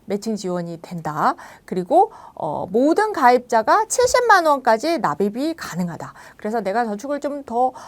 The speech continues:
잘하겠다. 저축을 충분히 잘할 수 있겠다라고 하면, 어, 적극적으로 저축을 할 수 있는 금액 정도가 한도니까 그 금액을 저축을 하시고요. 자, 이자도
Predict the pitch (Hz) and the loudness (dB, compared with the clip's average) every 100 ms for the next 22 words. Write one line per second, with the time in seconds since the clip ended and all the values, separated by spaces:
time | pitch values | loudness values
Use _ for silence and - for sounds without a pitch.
0 | - _ - 196 262 320 277 269 175 160 | -20 _ -10 0 4 4 4 -4 -6 -10
1 | - - - 202 220 226 247 - - 339 | -14 -18 -12 -10 -8 -6 -6 -8 -12 -8
2 | 302 277 190 175 214 226 226 226 381 - | -6 -8 -10 -4 -4 -4 -8 -4 0 4
3 | 202 - - 185 185 233 240 220 180 220 | 4 2 -6 -6 -2 -2 -2 -6 -6 -6
4 | 208 - - - - 170 190 208 453 403 | -8 -12 -20 -14 -8 -8 -2 2 4 4
5 | 285 233 214 170 - 175 180 214 302 302 | 2 0 0 -4 -8 -6 -6 -4 -4 -4
6 | 202 - 214 226 233 320 330 254 - 220 | -10 -6 -4 -2 -2 -2 -2 -6 -6 -2
7 | 233 214 202 - 175 175 170 196 240 240 | -2 -4 -8 -12 -10 -8 -8 -8 -6 -4
8 | 247 165 - 156 226 - - - - 190 | -4 -4 -6 -4 -4 -4 -16 -20 -10 -10
9 | 185 175 175 175 170 - 190 190 233 269 | -8 -8 -8 -8 -12 -12 -10 -8 -8 -8
10 | 254 - 185 277 - - - - - 254 | -8 -8 -6 -6 -6 -18 -8 -8 -4 -4
11 | 262 381 403 311 311 302 294 294 285 | 6 6 6 4 0 2 2 2 -2